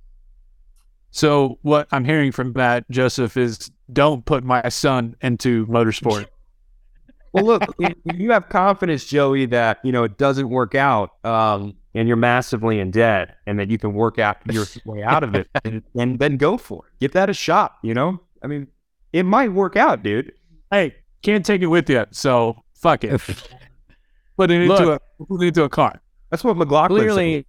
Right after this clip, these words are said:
Speaker 2: said. You can't take it with you. <laughs>
Speaker 3: Exactly, and, and he will prove it to you as well. I, I, I think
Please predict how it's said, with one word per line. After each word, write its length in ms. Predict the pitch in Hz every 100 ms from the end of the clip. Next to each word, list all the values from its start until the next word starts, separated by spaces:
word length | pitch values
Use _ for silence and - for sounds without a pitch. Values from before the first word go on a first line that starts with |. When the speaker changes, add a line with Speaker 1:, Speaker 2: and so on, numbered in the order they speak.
| -
Speaker 2:
said. 40 |
You 60 | 160 170
can't 100 | -
take 180 | 175
it 60 | 160
with 200 | 160 160
you. 120 | 87 - _ - -
<laughs> 80 | 165 - 240 - 262 - -
Speaker 3:
Exactly, 760 | 160 131 170 165 - 131 120
and, 200 | 120 139
and 180 | 143 139
he 140 | 143 185
will 140 | 160
prove 260 | - 170 156
it 100 | -
to 80 | 135
you 160 | 127
as 140 | 120 110
well. 300 | 139 139 123
I, 300 | 98 139 170
I, 340 | 160 165 160
I 40 | 165
think 300 | 165 180